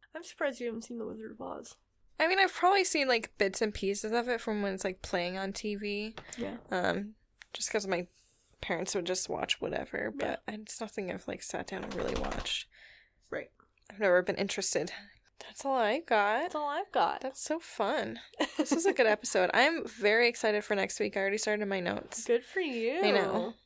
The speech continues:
Speaker 2: This is what happens when you're like, "Let me do homework." Mm, I'm gonna
Speaker 1: But
Speaker 2: do
Speaker 1: I have the internet
Speaker 2: one
Speaker 1: open, so I'm gonna
Speaker 2: Yeah.
Speaker 1: think about what I want.
Speaker 2: I'm gonna do one assignment and then go on two show notes.
Speaker 1: Yes.
Speaker 2: So
Speaker 1: find us on Instagram. It's Who Knew. Is it Who Knew Pod-,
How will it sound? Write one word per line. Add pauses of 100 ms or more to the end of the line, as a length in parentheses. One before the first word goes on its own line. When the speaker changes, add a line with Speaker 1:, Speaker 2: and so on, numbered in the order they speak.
(540)
Speaker 2:
This
is
what
happens
when
you're
like, (380)
"Let
me
do
homework." (260)
Mm,
I'm (140)
gonna
Speaker 1:
But
Speaker 2:
do
Speaker 1:
I
have
the
internet
Speaker 2:
one
Speaker 1:
open,
so
I'm
gonna
Speaker 2:
Yeah.
Speaker 1:
think
about
what
I
want.
Speaker 2:
I'm
gonna
do
one
assignment
and
then
go
on
two
show
notes.
Speaker 1:
Yes.
Speaker 2:
So (720)
Speaker 1:
find
us
on
Instagram.
It's (140)
Who
Knew.
Is
it
Who
Knew
Pod-,